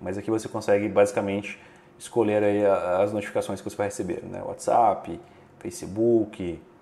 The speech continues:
Instagram e assim vai. Ó, então tá aqui, chamada recebida, então ele vai te alertar da chamada, alerta de apps, como comentei, e se algum app que você utiliza não tá aqui, você escolhe a opção lá embaixo, outros,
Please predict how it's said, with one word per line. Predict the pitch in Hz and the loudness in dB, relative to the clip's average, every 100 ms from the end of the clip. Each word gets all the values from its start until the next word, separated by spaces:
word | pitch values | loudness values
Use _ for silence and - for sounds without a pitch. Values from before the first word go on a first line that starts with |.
| - - | -20 -16
Instagram | 107 101 87 95 107 110 101 | -14 -8 -4 0 0 2 2
e | 98 | 2
assim | - 117 | 0 -4
vai. | 85 78 73 - - - _ - - - _ _ _ _ _ | -4 -4 -6 -14 -20 -20 _ -20 -20 -20 _ _ _ _ _
Ó, | 98 | 0
então | 92 104 | 0 0
tá | - | 0
aqui, | 87 85 - - - | -2 -12 -14 -20 -16
chamada | - 117 120 | -2 2 2
recebida, | 110 - 92 113 151 143 147 147 - - - _ _ _ _ - | 0 -4 -6 -2 0 2 0 -2 -6 -20 -20 _ _ _ _ -10
então | 95 95 | -6 -2
ele | 95 | 2
vai | 95 | 2
te | 92 | 2
alertar | 95 92 92 | 0 0 -2
da | 90 | -4
chamada, | - 95 127 127 123 123 - - - - | -4 0 2 4 4 2 0 -14 -18 -4
alerta | 98 101 104 | 2 2 2
de | 95 | 2
apps, | 95 101 - | 4 4 -2
como | 95 | -8
comentei, | 90 95 98 113 117 117 - - - _ _ | -6 -6 -4 0 2 0 -6 -20 -20 _ _
e | - 104 101 98 | -4 -2 0 -2
se | - 104 | -2 0
algum | 101 107 | 2 2
app | 104 | 2
que | |
você | 104 104 | -2 -4
utiliza | 104 98 | -4 -4
não | 107 | -4
tá | 107 | -4
aqui, | 98 | -4
você | 98 95 | -4 -6
escolhe | 95 104 | -2 0
a | 98 | -2
opção | - 95 | -2 -6
lá | |
embaixo, | 95 92 - - | 0 0 0 0
outros, | 107 120 117 117 117 - | 2 2 2 -2 -2 -6